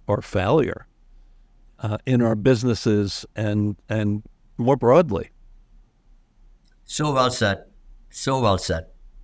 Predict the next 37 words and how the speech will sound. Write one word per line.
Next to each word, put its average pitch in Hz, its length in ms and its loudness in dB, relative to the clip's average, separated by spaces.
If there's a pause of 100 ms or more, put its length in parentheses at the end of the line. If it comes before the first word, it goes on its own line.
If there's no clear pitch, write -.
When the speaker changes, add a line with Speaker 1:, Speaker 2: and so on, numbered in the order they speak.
(880)
Speaker 1:
Zane, 151 300 6
we, 147 160 4
we're 127 240 -2
gonna 156 220 4
have 147 160 4
to - 80 -4
wrap 113 240 4
up 113 160 2
in, 104 240 -2
in 113 100 -4
just 110 220 -4
a 104 80 -8
few 110 180 2
minutes 107 360 2
here, 98 260 0
but 101 240 -2 (600)
any 156 380 4
other 123 360 4 (120)
key 131 260 2
messages 107 880 0
that 104 260 0 (920)
you 110 220 2
think 113 260 0
are 104 140 4
important 104 460 0
to 107 80 -4
call 104 300 2
out? 101 280 0 (2250)
Speaker 2:
I, 143 160 -4
I 160 100 0
think, 165 240 -2
I 156 120 2
think 156 180 2
I'd 131 120 0
just 139 200 -2
say, 127 320 -2
I, 117 140 -2